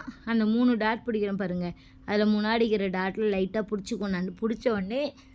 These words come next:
அந்த ஈடிந்தாத்தியமா இருக்கிறது சரியா போயிடும். ஆனா முன்னாடி அசிங்கமா இருக்குமா, கூரா இருக்குமா, தூக்கி நிக்குமா அப்படிலாம் கிடையவே கிடையாதுங்க. ஏன்னா நான் லைட்டா தானே ஏற்கனவே பிடிச்சேன், இப்பயும் நம்ம லைட்டா தானே பிடிக்கிறோம் அப்படின்னும் போது சரியா போயிடும்.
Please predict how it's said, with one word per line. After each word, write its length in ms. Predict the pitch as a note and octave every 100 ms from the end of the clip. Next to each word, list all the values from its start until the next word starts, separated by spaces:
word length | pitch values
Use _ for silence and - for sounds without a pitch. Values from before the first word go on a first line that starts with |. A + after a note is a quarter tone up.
| - - - - - - - -
அந்த 220 | G#3+ A#3+
ஈடிந்தாத்தியமா 680 | A#3+ C#4+ C#4 A#3 G3 A3+
இருக்கிறது 440 | G#3 G3 G3 F#3 C4
சரியா 280 | B3 G#3+ A#3+
போயிடும். 320 | A3 F3 - - - -
ஆனா 200 | A3+ B3
முன்னாடி 340 | C4 A#3+ C4 C4 A3+
அசிங்கமா 340 | A3 B3 A#3+
இருக்குமா, 380 | A3+ F#3+ G#3 G#3+ A#3
கூரா 240 | B3 A#3+
இருக்குமா, 300 | G3 F#3+ G#3
தூக்கி 320 | G3 B3 A#3+
நிக்குமா 520 | A3 G3+ G3 A#3 A3 G#3
அப்படிலாம் 380 | F3+ F#3 G3 A3
கிடையவே 340 | F#3 F3+ F3+ G3+
கிடையாதுங்க. 460 | G3 E3+ D#3+ E3 E3 D#3+ -
ஏன்னா 280 | G3+ G3+ A3
நான் 220 | B3 G#3+
லைட்டா 320 | G3 G#3+ A3+ A#3
தானே 180 | B3 A3
ஏற்கனவே 400 | G3 F3+ A3 A3
பிடிச்சேன், 420 | F#3 F3 G#3+ G#3 - - - -
இப்பயும் 320 | A3+ - D4
நம்ம 140 | C#4 A#3
லைட்டா 340 | G3+ G#3+ A#3
தானே 140 | A3 A3
பிடிக்கிறோம் 480 | G#3+ F#3 F3+ F#3 F#3
அப்படின்னும் 360 | F#3 A#3+ G#3+
போது 200 | F#3+ A3+
சரியா 260 | C4 A3+ G#3+
போயிடும். 300 | G#3 E3+